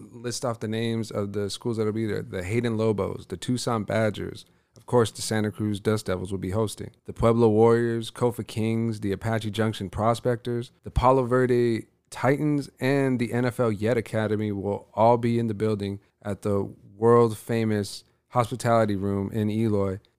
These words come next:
And it's gonna be quite an event. I,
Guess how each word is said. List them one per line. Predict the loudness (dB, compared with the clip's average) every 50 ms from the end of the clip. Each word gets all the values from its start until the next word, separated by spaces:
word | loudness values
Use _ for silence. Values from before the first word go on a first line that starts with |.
| -10
And | -6 -4 -2 -2 -2 -2 -2 -4 -6 -6 -10 _ _ _ _
it's | -14 -12 -12 -8
gonna | -2 0 0 0 2
be | 2 2 4 4 4 2 0 -4 -8 _ _ _ _ _ _ _ _
quite | -2 2 4 4 4
an | 4 0 -2
event. | -2 -2 -2 -2 -2 -2
I, | -2 -2 -2